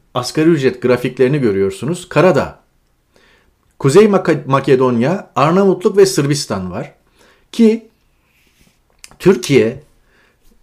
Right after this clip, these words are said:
sarı grafik, Türkiye sarı grafik ve Arnavutluğun bile gerisine düşmüş. Zaten Sırbistan'ın, Kuzey Makedonya'nın ve Karadağ'ın gerisinde Türkiye şu sarı, e,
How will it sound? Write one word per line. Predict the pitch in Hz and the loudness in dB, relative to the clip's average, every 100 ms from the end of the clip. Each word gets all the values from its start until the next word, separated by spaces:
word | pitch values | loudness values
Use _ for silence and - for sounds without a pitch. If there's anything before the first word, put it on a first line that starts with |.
| _ | _
sarı | - - 127 160 | -14 -4 2 4
grafik, | 165 113 - 147 - _ _ _ _ _ _ _ _ - | 4 0 -2 -10 -14 _ _ _ _ _ _ _ _ -2
Türkiye | 180 180 143 143 | -2 0 -2 -2
sarı | 120 135 | -2 -2
grafik | 143 101 - 139 - 113 | 0 -2 -4 -10 -8 0
ve | 147 170 - - | 2 0 -6 -4
Arnavutluğun | 131 147 185 185 185 175 220 190 | 0 2 0 -2 2 4 4 4
bile | 151 151 | 2 2
gerisine | 131 120 117 107 | 2 0 -2 -6
düşmüş. | 87 - - - - _ | -8 -12 -18 -20 -20 _
Zaten | 101 117 113 131 | -4 -4 -2 -6
Sırbistan'ın, | 117 120 113 120 - 117 117 | -6 -6 -6 -6 -6 -6 -6
Kuzey | 117 120 120 | -4 -2 -2
Makedonya'nın | 117 123 117 117 113 127 151 - _ _ _ | -2 -4 -4 -2 -2 -2 -4 -8 _ _ _
ve | 101 135 147 - - | -2 0 0 -8 -10
Karadağ'ın | 127 139 131 120 110 | -2 0 0 0 -2
gerisinde | 107 117 113 110 104 151 226 - _ _ _ _ _ _ _ _ _ | -2 -2 -4 -6 -4 -4 -4 -14 _ _ _ _ _ _ _ _ _
Türkiye | - 190 185 - 98 139 - _ | -2 -2 -2 -6 -6 -6 -12 _
şu | - 131 | -14 -10
sarı, | - - 113 143 - - _ _ _ _ _ _ _ - 120 | -6 -2 2 2 0 -8 _ _ _ _ _ _ _ -18 -14
e, | 117 | -10